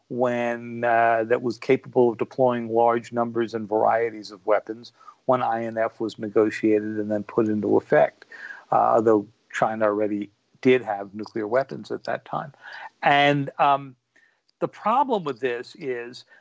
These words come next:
that if you make a treaty too big, too complex, and have too many players, all of whom have very different, um, arsenals and very different motives, you almost assure that nothing gets done.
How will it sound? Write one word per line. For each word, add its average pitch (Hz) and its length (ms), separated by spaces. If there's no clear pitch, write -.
that 160 160
if 165 160
you 170 80
make 180 240
a 190 60
treaty 151 560
too 233 200
big, 170 420
too 214 180
complex, 165 640
and 147 100
have 131 160
too - 140
many 165 220
players, - 760
all 202 260
of 190 120
whom 165 260
have 139 180
very 147 220
different, 139 480
um, 120 460
arsenals 151 720
and 120 140
very 135 180
different 123 320
motives, 123 580
you 170 120
almost 208 420
assure 170 400
that 147 140
nothing 143 420
gets 120 240
done. 143 300